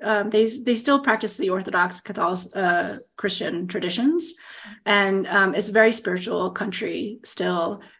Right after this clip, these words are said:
And, uh, they have these monasteries that, you know, where monks go and meditate, or just, like, people just go and meditate for years or weeks or however long, and over generations.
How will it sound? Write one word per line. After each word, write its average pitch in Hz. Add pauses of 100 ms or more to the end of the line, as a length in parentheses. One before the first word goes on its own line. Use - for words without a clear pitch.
(100)
And, 202 (180)
uh, 202
they 220
have 254
these 294
monasteries 202
that, -
you 220
know, 185
where 180
monks 196 (120)
go 202
and 190
meditate, 185
or 208
just, 220
like, 190
people 214
just 185
go 185
and 185
meditate 180
for 170
years 180
or 165
weeks 180
or 165
however 175
long, 269 (500)
and 202
over 220
generations. 185